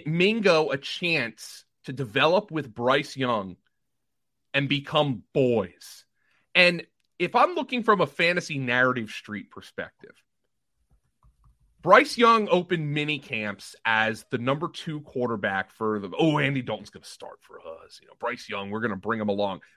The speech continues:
B S, Bryce Young starting week one, barring disaster. But if they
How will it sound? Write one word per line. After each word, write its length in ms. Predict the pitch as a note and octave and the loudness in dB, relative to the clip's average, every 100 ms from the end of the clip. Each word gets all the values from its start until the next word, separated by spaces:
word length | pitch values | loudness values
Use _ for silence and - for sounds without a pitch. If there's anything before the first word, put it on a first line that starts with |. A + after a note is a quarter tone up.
| A#2+ | -6
B 240 | F3 D3 | -2 4
S, 220 | B2+ A#2 - | 4 2 -4
Bryce 380 | - C3+ C3 | -4 0 2
Young 160 | C3 A#2+ | 2 0
starting 420 | - B2+ A2+ G2 | 0 0 0 -2
week 180 | G2 F#2 | -6 -8
one, 220 | F#2+ E2+ | -6 -4
barring 280 | F#2 F2+ F#2 | -4 -4 -6
disaster. 580 | F#2 F2+ G2 - B2 _ _ _ _ _ _ _ _ _ _ | -8 -2 -2 -2 -6 _ _ _ _ _ _ _ _ _ _
But 320 | A2+ F#3+ G#3 - | 0 4 4 6
if 240 | D#4 - | 0 2
they 380 | C#4 B3+ G#3+ | 0 0 -2